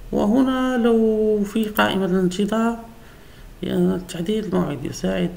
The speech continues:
صراحة قائمة الانتظار ولا ما اشتغلت بها. أوكي،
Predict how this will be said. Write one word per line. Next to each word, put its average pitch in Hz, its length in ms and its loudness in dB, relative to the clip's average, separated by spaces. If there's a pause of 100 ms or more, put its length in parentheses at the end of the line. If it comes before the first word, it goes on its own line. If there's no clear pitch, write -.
(180)
صراحة 196 320 0
قائمة 196 480 -2
الانتظار 190 580 0
ولا 185 220 2
ما 160 920 -2
اشتغلت - 440 -8
بها. 156 240 -2 (3250)
أوكي، 165 340 -4